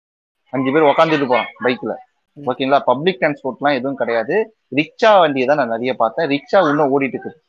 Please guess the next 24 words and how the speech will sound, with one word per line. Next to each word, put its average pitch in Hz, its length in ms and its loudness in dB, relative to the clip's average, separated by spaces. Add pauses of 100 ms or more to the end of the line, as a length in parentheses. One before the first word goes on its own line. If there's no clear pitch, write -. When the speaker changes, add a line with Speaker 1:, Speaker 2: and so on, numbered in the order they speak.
(180)
Speaker 1:
இந்த 120 120 -10
சைக்கிள் 143 320 -2
ரிக்ஷா 120 240 -6 (360)
மெரிச்சிட்டு 139 300 -2
போவாங்க. 110 340 -2 (320)
Speaker 2:
ம். - 200 -20
Speaker 1:
அந்த 123 200 -2
ரிக்ஷா 131 240 0
மெரிச்சு-, 120 560 -2
மெரிச்சிட்டு 135 340 -4
போறாங்க. 120 460 0 (280)
நான் 139 340 4
உக்காந்துட்டு 170 600 2
ஒரு 135 180 0
தயக்கத்துல 151 460 2
வந்து 156 260 0
எவ்வளவு 147 280 2
கொடுக்கலாம்னு 139 480 0
யோசிச்சுட்டு 147 180 -6
இருக்கும்போது, 131 380 -6
பத்து 156 220 0
ரூபா 170 140 2
கொடுப்பா 143 360 0
அப்படின்னா, 131 320 0